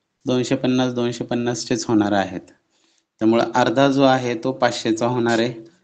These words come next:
पाऊण जो आहे तो सातशे पन्नासचा होणार आहे. आणि दशांश अपूर्णांकामध्ये त्याचं लेखन करताना सुद्धा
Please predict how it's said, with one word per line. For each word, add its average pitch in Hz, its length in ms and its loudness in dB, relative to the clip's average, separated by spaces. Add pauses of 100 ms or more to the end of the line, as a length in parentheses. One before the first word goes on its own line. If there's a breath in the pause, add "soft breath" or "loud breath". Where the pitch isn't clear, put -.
(260 soft breath)
पाऊण 123 280 4
जो 123 100 4
आहे 117 260 4
तो - 500 0
सातशे - 420 -2
पन्नासचा 107 520 4
होणार 95 340 -2
आहे. 90 260 -4 (1700)
आणि 123 240 4 (160)
दशांश 139 420 2
अपूर्णांकामध्ये 117 800 4
त्याचं 110 280 2
लेखन 113 340 0
करताना 113 420 2
सुद्धा 107 400 0